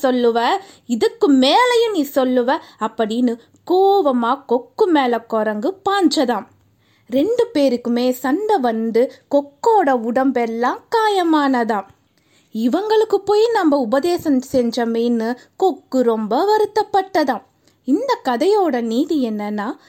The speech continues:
தீயவர்களுக்கு உபதேசம் செஞ்சா தீமை தான் ஏற்படும். இந்த கதை உங்களுக்கு பிடிச்சிருந்ததா குட்டீஸ்?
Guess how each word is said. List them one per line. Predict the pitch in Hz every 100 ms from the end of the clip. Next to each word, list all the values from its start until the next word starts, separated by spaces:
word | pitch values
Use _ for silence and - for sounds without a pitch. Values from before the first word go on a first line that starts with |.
| _ _ 262
தீயவர்களுக்கு | 285 508 508 453 330 339 294 -
உபதேசம் | 269 214 269 381 359 320 247 -
செஞ்சா | 233 214 202 214 339 - -
தீமை | 381 277 220 202
தான் | 202 247 480 466
ஏற்படும். | 381 269 240 208 208 _ _ _ -
இந்த | 440 466 -
கதை | 233 233
உங்களுக்கு | 240 233 226
பிடிச்சிருந்ததா | 220 240 240 240 233 226 220
குட்டீஸ்? | 220 262 415